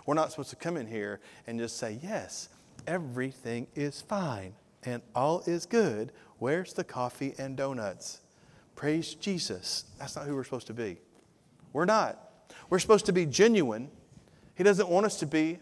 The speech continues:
a Christian robot. We're supposed to be genuine with our emotions. But here's the thing. Be genuine, but make sure that you are accompanying that genuineness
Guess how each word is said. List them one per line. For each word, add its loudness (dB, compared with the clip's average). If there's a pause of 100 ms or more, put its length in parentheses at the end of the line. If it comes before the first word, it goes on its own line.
a -8
Christian -2 (380)
robot. 4 (220)
We're 10
supposed 6
to 0
be 2 (260)
genuine 6
with -4
our 4
emotions. -6 (500)
But 2
here's 4
the -2
thing. 0 (2500)
Be 4
genuine, 4 (920)
but 2
make 4
sure 6 (340)
that 2
you 4
are 6
accompanying -2
that -2
genuineness 0